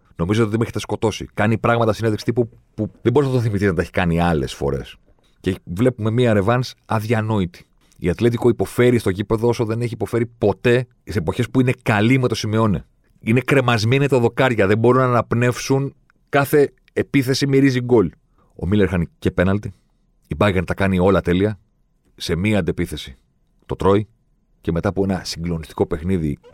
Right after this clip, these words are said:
απόλυτης κυριαρχίας του ποδοσφαίρου του, ο Γκουαρδιόλα παρακολουθεί την Ατλέτικο να παίρνει την πρόκριση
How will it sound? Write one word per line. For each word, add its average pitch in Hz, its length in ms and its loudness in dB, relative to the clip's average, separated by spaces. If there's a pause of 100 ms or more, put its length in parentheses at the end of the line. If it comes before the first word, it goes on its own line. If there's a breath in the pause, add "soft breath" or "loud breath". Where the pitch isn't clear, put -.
(200)
απόλυτης - 840 0
κυριαρχίας 78 880 -2 (500)
του - 100 -14
ποδοσφαίρου 104 500 -4
του, 104 200 -10 (520 soft breath)
ο - 120 -12
Γκουαρδιόλα 85 460 -2
παρακολουθεί 73 580 -2
την 78 140 -4
Ατλέτικο 71 560 -6 (160)
να 73 140 -10
παίρνει 71 300 -8
την 60 140 -12
πρόκριση 71 480 -8